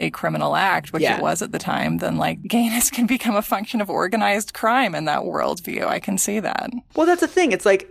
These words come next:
Speaker 2: I mean, I don't necessarily believe him that the raids were not motivated by homophobia. I think that a lot of
Speaker 1: No.
Speaker 2: retconning goes on when
Speaker 1: Yeah.
Speaker 2: social change happens of, like, "I never felt that way." But I also think, like, it's all mixed in together,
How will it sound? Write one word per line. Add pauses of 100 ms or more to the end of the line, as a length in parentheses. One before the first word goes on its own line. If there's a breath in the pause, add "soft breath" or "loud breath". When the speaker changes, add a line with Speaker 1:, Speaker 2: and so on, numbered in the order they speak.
(180)
Speaker 2:
I
mean,
I
don't
necessarily
believe
him (380 soft breath)
that
the
raids
were
not
motivated (260)
by
homophobia.
I
think
that
a
lot
of
Speaker 1:
No.
Speaker 2:
retconning
goes
on
when
Speaker 1:
Yeah.
Speaker 2:
social
change
happens
of,
like,
"I
never
felt
that
way." (340 loud breath)
But
I
also
think,
like,
it's
all
mixed
in
together,